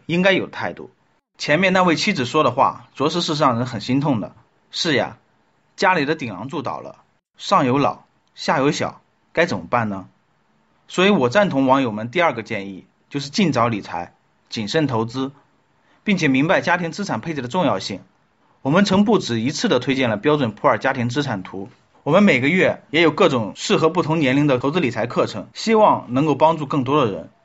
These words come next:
在生活和工作中都能有所保障。二零一七年呢，马上就要过去了，为感谢大家一年以来对咱们节目的支持和陪伴，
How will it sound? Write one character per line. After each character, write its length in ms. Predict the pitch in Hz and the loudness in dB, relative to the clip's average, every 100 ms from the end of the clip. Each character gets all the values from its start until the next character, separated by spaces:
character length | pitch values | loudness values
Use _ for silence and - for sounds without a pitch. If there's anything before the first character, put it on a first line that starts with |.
| _ - | _ -4
在 140 | 156 | -2
生 240 | - 202 202 | 2 2 2
活 180 | 156 | -2
和 160 | 151 131 | -2 -4
工 220 | 131 180 | 0 0
作 120 | 175 | 0
中 280 | 117 117 123 | -2 -4 -6
都 140 | 123 185 | -4 0
能 160 | 156 | 2
有 100 | 139 | 2
所 140 | 151 165 | 0 0
保 180 | 131 - | -2 -2
障。 300 | 107 - _ _ _ _ - | -4 -4 _ _ _ _ 2
二 160 | 165 | 4
零 140 | 143 175 | 4 0
一 100 | 196 | -2
七 160 | 247 | -2
年 180 | 233 107 | -2 -2
呢， 200 | 101 101 | -6 -8
马 160 | 110 98 | -4 0
上 180 | 131 120 | 0 4
就 100 | 131 | 4
要 80 | |
过 220 | 113 135 101 | 4 4 2
去 140 | 98 | -2
了， 160 | 76 - _ _ _ _ _ | -8 -10 _ _ _ _ _
为 140 | 190 | 4
感 160 | 180 120 | 4 2
谢 140 | 170 | 2
大 120 | 165 | 2
家 120 | 156 175 | 2 2
一 120 | 175 | 2
年 240 | 117 135 | 2 2
以 60 | 117 | 0
来 260 | 92 95 | -2 -2
对 160 | 120 151 | -2 -2
咱 180 | 113 131 | 0 0
们 80 | 147 | 0
节 160 | 110 | 0
目 100 | 147 | 2
的 80 | 127 | 0
支 200 | - 180 | -2 -4
持 320 | 180 - 95 113 | -4 -6 -10 -8
和 140 | 113 | -6
陪 180 | 117 107 | -2 2
伴， 280 | 131 101 | 2 2